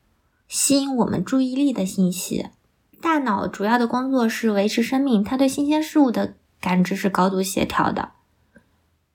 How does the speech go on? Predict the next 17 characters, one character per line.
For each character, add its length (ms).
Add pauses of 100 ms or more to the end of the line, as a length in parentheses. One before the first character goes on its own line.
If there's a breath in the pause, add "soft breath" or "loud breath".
(200)
然 140
后 220
我 120
们 240
会 360 (600)
对 200
这 100
些 180
熟 200
悉 160
的 120
事 160
物 80
习 320
以 80
为 160
常， 520